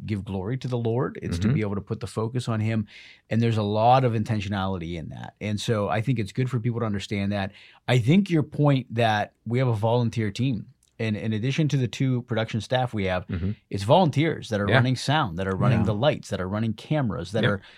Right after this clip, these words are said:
Speaker 1: helping and troubleshooting and doing things when you're not the troubleshooter.
Speaker 2: Mm-hmm.
Speaker 1: It's volunteers that are helping with
Speaker 2: Yeah.
Speaker 1: those
Speaker 3: Yeah.
Speaker 1: things. And so I think it's important for people to understand, like, we're asking people in our church to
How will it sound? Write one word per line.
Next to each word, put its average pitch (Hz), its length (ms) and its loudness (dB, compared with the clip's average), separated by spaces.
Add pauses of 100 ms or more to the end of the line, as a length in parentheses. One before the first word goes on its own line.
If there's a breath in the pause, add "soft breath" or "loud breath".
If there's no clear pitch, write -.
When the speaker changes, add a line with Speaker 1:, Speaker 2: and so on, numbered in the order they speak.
(140 loud breath)
Speaker 1:
helping 139 400 4
and 101 100 0
troubleshooting 131 560 0
and 104 100 -2
doing 123 280 0
things 117 240 -2
when 104 140 -2
you're 151 220 4
not 107 280 -2
the 107 60 -4
troubleshooter. 104 680 -2
Speaker 2:
Mm-hmm. 101 280 2
Speaker 1:
It's 123 100 2
volunteers 170 560 2
that 123 80 0
are 101 60 -2
helping 101 280 -4
with 101 100 4
Speaker 2:
Yeah. 135 80 6
Speaker 1:
those 98 160 0
Speaker 3:
Yeah. 92 100 0
Speaker 1:
things. 113 240 -2 (400 loud breath)
And 135 160 6
so 151 100 8
I 135 100 6
think 208 220 2
it's 175 140 0
important 131 340 2
for 123 100 -8
people 127 180 0
to 123 40 4
understand, 120 600 0
like, 104 180 -2 (260)
we're 113 360 2
asking 160 480 -2
people 139 260 -2
in 120 40 0
our 110 80 -2
church 135 380 -6
to 104 260 -4